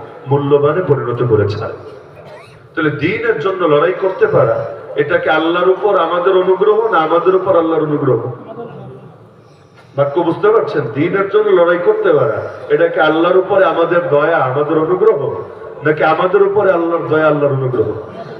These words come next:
নবী মুসা আলাইহিস সালাম বনি ইসরাইলকে বললেন, "চলো জিহাদে যাই,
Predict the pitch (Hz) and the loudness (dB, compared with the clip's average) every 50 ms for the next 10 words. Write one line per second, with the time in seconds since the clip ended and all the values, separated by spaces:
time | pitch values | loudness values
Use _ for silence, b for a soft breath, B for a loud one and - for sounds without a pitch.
0 | - - - - 233 - - 214 220 - - - 453 440 453 440 - - 453 - | -10 -2 0 0 0 0 2 0 2 2 2 0 2 2 2 0 0 -6 -6 -2
1 | - 202 202 202 196 - - 214 208 196 196 185 170 175 170 165 160 147 143 - | 0 0 0 0 -2 -2 0 0 0 2 0 0 0 0 0 0 0 -2 0 0
2 | 220 214 214 175 147 170 151 175 175 175 180 - 160 156 151 | 0 2 2 0 0 0 0 0 0 0 0 0 2 2 2